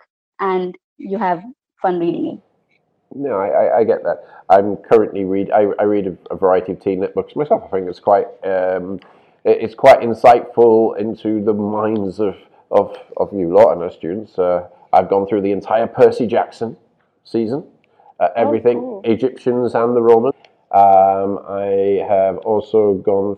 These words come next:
Speaker 2: through the Vampire Academy.
Speaker 1: Oh, oh, I'm aware of that. It's, it's, it's a nice book.
Speaker 2: Yeah, it was
Speaker 1: Yeah.
Speaker 2: interesting. So I've gone through all of the, all of this kind of stuff, but, uh, the comics that I'm,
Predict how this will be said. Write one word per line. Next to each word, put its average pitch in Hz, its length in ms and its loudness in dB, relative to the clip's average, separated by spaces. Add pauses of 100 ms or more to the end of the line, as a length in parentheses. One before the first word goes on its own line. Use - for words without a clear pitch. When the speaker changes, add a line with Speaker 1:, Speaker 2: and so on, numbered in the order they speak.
Speaker 2:
through 104 640 0 (260)
the 101 80 0
Vampire 117 520 6
Academy. 147 520 4 (2000)
Speaker 1:
Oh, 320 340 0 (540)
oh, 247 240 -4 (100)
I'm 254 220 -2
aware 247 240 -2
of 220 80 -8 (100)
that. 170 200 -10 (180)
It's, - 160 -14 (100)
it's, - 240 -10
it's 240 240 -10
a 254 40 -8
nice 196 200 -10 (140)
book. - 180 -14 (300)
Speaker 2:
Yeah, - 100 -4
it 85 60 -4
was 85 80 -8
Speaker 1:
Yeah. 95 80 -6
Speaker 2:
interesting. 92 340 -6 (300)
So 143 200 4
I've 135 120 -2
gone 139 160 0
through 135 180 4
all 117 100 8
of 98 140 0
the, 98 160 -2
all 120 160 4
of 110 100 0
this 104 140 -6
kind 98 160 -4
of 95 80 -6
stuff, 98 160 -2 (140)
but, 101 260 -2
uh, 110 120 4
the 110 80 2
comics 127 320 -6
that - 220 2
I'm, 104 400 -6